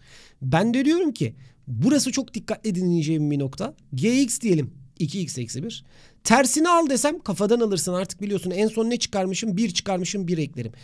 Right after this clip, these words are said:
Kaça çarpmışım? İki ile ikiye bölerim. O zaman diyorum ki bak, ben bu iki fonksiyonu işleme sokarsam içeride ne kalacak? Birim fonksiyon. Yani içeride ne kalacak? X kalacak. O zaman ben diyorum ki burada x artı bir gördüğüm ifadeyi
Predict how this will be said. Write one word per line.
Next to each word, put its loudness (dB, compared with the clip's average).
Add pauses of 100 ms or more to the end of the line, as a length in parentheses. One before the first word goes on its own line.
(240)
Kaça 2
çarpmışım? -2
İki -4
ile -4
ikiye -2
bölerim. -8 (480)
O -4
zaman -2
diyorum -4
ki -8
bak, -4 (280)
ben 0
bu 0
iki -2
fonksiyonu 0 (360)
işleme 0
sokarsam -2
içeride 0
ne 0
kalacak? -2
Birim 4
fonksiyon. 0
Yani 4
içeride 2
ne 4
kalacak? 6 (580)
X -8
kalacak. -10 (440)
O -4
zaman 2
ben 4
diyorum 6
ki -2 (140)
burada 2 (120)
x -2
artı -4
bir 0
gördüğüm 0
ifadeyi -2